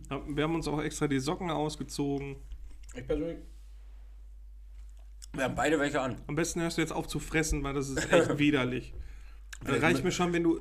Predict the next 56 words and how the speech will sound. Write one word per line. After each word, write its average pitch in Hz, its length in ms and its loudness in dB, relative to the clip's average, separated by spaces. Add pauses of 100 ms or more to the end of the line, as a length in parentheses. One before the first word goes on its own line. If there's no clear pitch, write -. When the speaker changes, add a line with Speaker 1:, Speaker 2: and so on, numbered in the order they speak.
(120)
Speaker 1:
mich 160 340 4
anrufst 185 520 8
und - 180 6 (560)
Speaker 2:
<laughs> 247 500 -4
Speaker 1:
dazu 160 240 6
muss 202 120 8
Speaker 2:
Ich - 60 6
Speaker 1:
man 185 100 10
Speaker 2:
ruf 165 80 8
dich - 80 8
Speaker 1:
wissen, - 140 4
Speaker 2:
richtig - 180 2
Speaker 1:
immer 131 140 6
Speaker 2:
selten 156 200 4
an, 120 140 2
aber 120 340 0
wenn, 156 160 4
dann 180 160 4
hab 143 80 4
ich 139 60 -2
Speaker 1:
dann 165 140 4
Speaker 2:
immer - 20 6
Speaker 1:
bist 160 60 2
Speaker 2:
was - 80 2
Speaker 1:
du - 40 6
Speaker 2:
im 135 60 4
Mund. 214 120 6
Speaker 1:
immer 226 140 6
am 214 120 2
Essen 196 340 -2
Speaker 2:
Ja. - 100 -4
Speaker 1:
oder 180 100 2
am 180 140 2
Trinken, 127 480 -2 (140)
richtig 139 220 0
Speaker 2:
Ja. - 80 -4
Speaker 1:
laut. 131 280 -2
Das 139 100 4
ist 139 180 -2
sehr 143 260 6
unangenehm. 127 540 -2 (200)
Speaker 2:
Wie - 100 -10
trinkt 156 280 -2
man 113 160 0
denn 95 160 -4
laut? 95 360 -2 (280)
Mach. 104 100 -10 (1120)
Speaker 1:
So, 147 260 4
Speaker 2:
Mach, 147 200 2
mach 180 140 4
Speaker 1:
du, - 80 6
Speaker 2:
doch. 175 80 4
Speaker 1:
du 175 100 6
sitzt, 190 260 2 (120)
du 170 120 6
Speaker 2:
Okay, 190 220 8